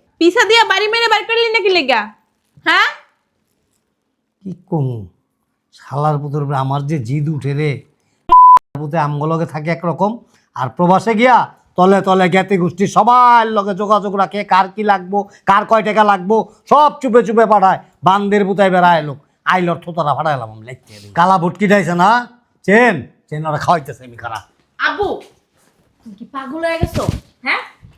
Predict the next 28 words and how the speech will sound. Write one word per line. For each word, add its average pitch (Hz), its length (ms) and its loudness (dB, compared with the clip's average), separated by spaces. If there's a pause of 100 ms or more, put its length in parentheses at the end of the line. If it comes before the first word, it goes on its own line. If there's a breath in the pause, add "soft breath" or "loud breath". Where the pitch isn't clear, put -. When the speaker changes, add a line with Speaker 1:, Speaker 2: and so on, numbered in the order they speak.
(1500)
Speaker 3:
তুমি 226 120 -12
এখন 220 280 -10
যাইয়া 247 280 -2
ওরে 254 200 -6
কিছু 277 240 -14
কইবা, 302 380 -4 (360)
ও 240 140 -12
ফোন 262 200 -6
দিয়ে 277 120 -2
ওর 254 100 -4
বাইরের 233 220 -4
কাছে 294 200 -10
কইয়া 302 220 -4
দিব, 294 180 -6 (360)
তারপর 233 180 -10
যা 240 200 -6
যা 285 140 -4
আনতে 285 180 -6
কইছো 339 220 -10
না, - 400 -8
সব 240 140 -14 (280)
টুস। 247 200 -6 (640)
Speaker 2:
আর 147 100 -2
কইতে 185 280 2
দিবি 196 240 4
কে 214 140 2
ফোন 190 220 -2
দিয়া? 156 320 -2